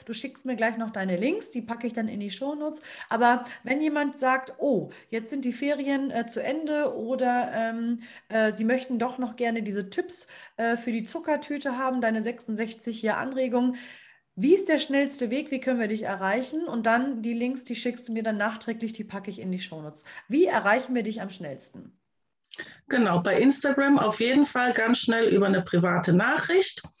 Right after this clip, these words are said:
Speaker 2: Und natürlich, wenn man schon konkret weiß, wo das Problem vielleicht zu Hause momentan ist,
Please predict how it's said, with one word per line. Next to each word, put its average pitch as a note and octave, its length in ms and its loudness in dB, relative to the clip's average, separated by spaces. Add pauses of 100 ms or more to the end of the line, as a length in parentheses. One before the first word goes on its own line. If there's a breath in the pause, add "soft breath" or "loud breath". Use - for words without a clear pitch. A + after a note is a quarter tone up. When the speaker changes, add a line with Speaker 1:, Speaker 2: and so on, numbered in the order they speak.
(340 loud breath)
Speaker 2:
Und D4 180 6
natürlich, C4 600 4
wenn A#3+ 140 4
man B3 120 6
schon A3+ 180 2
konkret A3+ 460 4
weiß, G#3 480 2
wo A3 380 8
das G#3 240 0
Problem G3 400 6
vielleicht F#3 340 4
zu G3+ 80 4
Hause F#3 260 6
momentan F3+ 460 6
ist, F#3 300 2